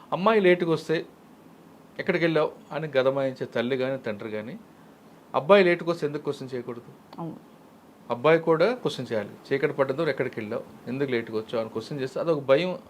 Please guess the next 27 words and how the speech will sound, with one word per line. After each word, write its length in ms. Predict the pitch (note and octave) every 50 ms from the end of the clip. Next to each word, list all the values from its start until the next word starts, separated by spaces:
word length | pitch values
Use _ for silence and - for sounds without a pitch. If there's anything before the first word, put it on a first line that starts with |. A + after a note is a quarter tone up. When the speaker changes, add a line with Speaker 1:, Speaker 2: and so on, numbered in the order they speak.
| - - C3+
Speaker 1:
అనేది 180 | C3+ D#3+ F3
ఒకటి 180 | C#3+ B2 A#2+ A#2
ఉంటుంది. 240 | A2 - G#2+ - - -
Speaker 2:
తప్పకుండా. 400 | F#3 - - G3 F#3+ F3 D3 E3
Speaker 1:
ఖచ్చితంగా 600 | E3 - G3+ F#3+ G#3 G3+ A3+ A#3+ B3 A#3 A3+ G3+ F#3
వాడు 240 | F3+ F3+ G3 G3+ G3
కూడా 160 | G#3 G#3 G#3
ఫ్రెండ్ 240 | G3+ F3+ E3 F3+ F3
సర్కిల్తో 400 | - F3 F3 E3 F3 D#3+ F#3 G3
దూరం 300 | D#3+ D3 D#3 C#3+ C#3+ C3
వెళ్తాడు. 480 | A#2+ G#2 - A2 G2 - - - -
నెంబర్ 240 | B2 A#2 A#2 A#2 A2+
టూ. 220 | - - C3+ C3 - - -
నెంబర్ 260 | B2 B2 B2 A#2 -
త్రీ, 220 | - C3 C3+ C3 - - - - - - - - - - - - - - - - -
ఒక 140 | C3+ C3+ C3+
ఏజ్ 300 | C#3+ F3 G#3+ G3+ F3 E3
గ్రూప్ 200 | F3 F#3+ F3 E3
వచ్చాకంటే 540 | D#3 - D#3 C#3 B2 C3 C3 - G3 E3 D3+
ఇప్పుడు 360 | D3+ - - A#2+ C3+ C3+ B2+
ఉండాలంటే 440 | B2+ C3 C#3+ D#3 D3+ D3 D3 D3 -
పదహారు 340 | - C#3+ C#3+ D3+ C#3+ C3+
సంవత్సరాలు. 360 | - C#3 C3 B2 - A#2+ A2 A#2+
ఇప్పుడు 200 | A#2+ - C3+ C#3+
ఏంటవుతుంది, 640 | D3+ D3+ D#3+ D3 D3 - C#3 C3 C3 C3 C3 C3+ C3
సోషల్ 360 | - C3+ C3+ C3 - C3+ C3
మీ-, 180 | B2+ B2+ B2